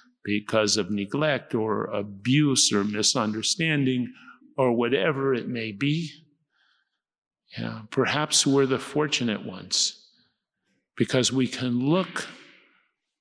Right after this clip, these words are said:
right, to find home yeah.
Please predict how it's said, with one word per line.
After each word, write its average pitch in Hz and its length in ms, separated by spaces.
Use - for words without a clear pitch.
right, 123 400
to 123 120
find 139 460
home 117 640
yeah. 120 280